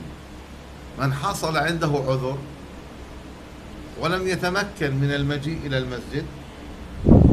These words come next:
فإن شاء الله هو معذور، هو معذور وأجره بإذن الله محفوظ.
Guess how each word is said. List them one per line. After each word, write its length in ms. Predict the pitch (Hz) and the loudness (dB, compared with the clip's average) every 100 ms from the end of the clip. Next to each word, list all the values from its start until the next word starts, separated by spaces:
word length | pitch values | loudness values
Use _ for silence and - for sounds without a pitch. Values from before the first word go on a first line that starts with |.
| - - - - - - - - - - - - - - - | 6 2 2 2 2 4 8 10 12 12 12 12 12 12 12
فإن 320 | - 233 226 | 12 12 8
شاء 320 | - 214 202 190 | 6 2 4 2
الله 200 | 196 185 | 4 4
هو 220 | 175 175 | 6 4
معذور، 420 | 156 143 139 131 139 - - - - - - - - 117 | 4 4 2 0 -2 -8 -14 -14 -16 -16 -16 -14 -14 -6
هو 240 | 135 143 151 - - - - - - - - - - - - - | 2 2 2 -4 -10 -12 -14 -14 -14 -14 -14 -14 -14 -12 -12 -6
معذور 500 | 127 117 113 139 117 - - - - - - - - - - - - - - - - - - | -2 -2 0 0 0 -4 -10 -12 -14 -14 -14 -14 -14 -14 -14 -14 -14 -14 -16 -16 -16 -14 -6
وأجره 720 | 156 196 214 185 180 185 190 180 | 0 2 2 4 4 4 2 0
بإذن 320 | 170 180 151 | 0 0 0
الله 260 | 170 165 160 | -2 0 2
محفوظ. 440 | 143 135 143 131 | 0 -2 -4 -4